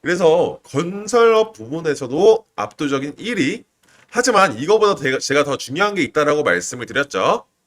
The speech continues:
자, 이번에 트럼프가 원자력 발전 용량을 네 배,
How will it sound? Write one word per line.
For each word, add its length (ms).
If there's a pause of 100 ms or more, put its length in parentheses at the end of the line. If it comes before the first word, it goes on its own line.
(280)
자, 140
이번에 260
트럼프가 760
원자력 640
발전 420
용량을 640
네 220
배, 240